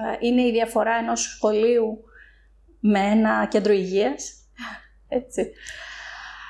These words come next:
Ε, οπότε, ε, ουσιαστικά έρχεται σαν μια φυσική προέκταση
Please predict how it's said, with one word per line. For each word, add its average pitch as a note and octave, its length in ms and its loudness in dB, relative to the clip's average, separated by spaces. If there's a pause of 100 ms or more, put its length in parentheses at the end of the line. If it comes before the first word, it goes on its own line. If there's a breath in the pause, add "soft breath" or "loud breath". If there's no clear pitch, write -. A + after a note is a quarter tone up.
(260 loud breath)
Ε, A#3+ 360 2
οπότε, D4 280 0 (1120)
ε, - 120 0 (460)
ουσιαστικά C4 460 0 (200)
έρχεται D4 320 0
σαν D#4 160 2
μια D4+ 160 4
φυσική D4+ 640 -2
προέκταση G#3+ 920 0